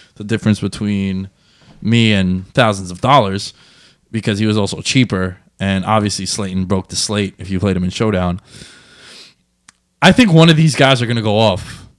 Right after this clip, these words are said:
and I don't think it's, I don't think you're chasing going to Darius Slayton again.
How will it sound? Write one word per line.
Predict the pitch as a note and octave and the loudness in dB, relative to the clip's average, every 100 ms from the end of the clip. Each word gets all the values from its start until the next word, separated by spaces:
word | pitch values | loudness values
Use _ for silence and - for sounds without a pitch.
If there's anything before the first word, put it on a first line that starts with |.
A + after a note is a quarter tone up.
| _ - | _ 0
and | A2+ A#2 A2 | 2 2 2
I | A#2+ | 4
don't | D3 F3 | 4 2
think | E3+ | 0
it's, | D3+ - G2+ F#2 _ - _ - | 0 -4 -10 -16 _ -20 _ -6
I | A2 | -4
don't | C#3 | -2
think | F#3+ | -4
you're | C3+ | -4
chasing | - A#2 A#2 - G2 | -4 -4 -2 -2 -2
going | G2 G2+ | -2 -2
to | G2+ - - | -4 -12 -6
Darius | A2 G2 G2 F#2+ | -2 0 0 -2
Slayton | - G2 F2+ | -4 -6 -6
again. | F2+ F2+ E2+ | -8 -8 -10